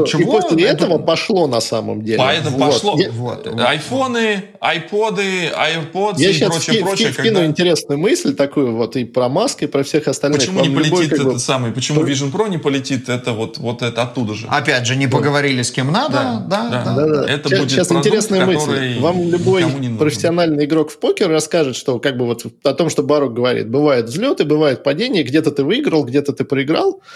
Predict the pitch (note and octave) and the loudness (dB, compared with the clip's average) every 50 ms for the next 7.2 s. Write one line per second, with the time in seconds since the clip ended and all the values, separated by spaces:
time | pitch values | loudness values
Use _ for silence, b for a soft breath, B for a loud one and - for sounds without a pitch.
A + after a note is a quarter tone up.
0 | B B B C#3+ D3+ E3+ F3 D#3+ C#3 - - - - D#3+ D3+ D#3 G#3 G3 G3 - | B B B 0 2 4 4 4 2 2 -2 -4 -4 -4 -2 0 0 -2 0 0
1 | F#3 D#3 D3+ D#3+ E3+ F3 F3 E3+ D#3+ - D#3 D#3 D#3 D#3 F3 F3 - - F#4 G#4 | 0 2 2 2 2 2 2 2 0 0 -2 -2 -2 -2 -2 -2 0 0 0 2
2 | G4 D#4+ G3+ E3+ D#3 C3+ C3+ D#3+ F3+ - D#3+ E3 D4 G4 F4+ - - F3+ C#3+ C#3+ | 2 2 2 2 0 0 0 -2 -4 -2 -2 0 0 0 0 0 0 0 0 0
3 | C#3 - - D#3 D#3+ F3+ G3 G#3+ C4+ E4 D#4 A#3 G3 F3+ E3 - D#3+ C#3+ C3+ C3 | -2 -2 -2 0 2 2 2 2 2 2 2 2 2 0 0 0 0 0 0 0
4 | B2+ B2+ - _ _ - - D#3 D#3 D3+ - F#3+ G3 F#3+ F#3 C#3+ C#3+ - G#3+ G#3+ | -2 -2 -4 _ _ -4 -2 -2 0 2 2 0 2 2 0 -2 0 0 -2 -4
5 | - - F3+ F3 E3+ E3+ F3 E3+ D#3+ - - D#3+ - - C3+ - F4 B3 F3+ D#3 | -2 0 0 0 2 2 2 2 2 0 -2 -6 -4 -2 -2 0 2 2 2 2
6 | C#3+ D3+ F3+ G3+ - G3 E3 - - E3+ D#3+ D#3 D#3+ D#3 - D#3 D#3 D#3 E3+ D#3+ | 2 2 2 0 0 0 -2 -2 -2 -2 0 2 0 0 0 -2 0 2 2 4
7 | D3+ C#3+ - | 2 2 0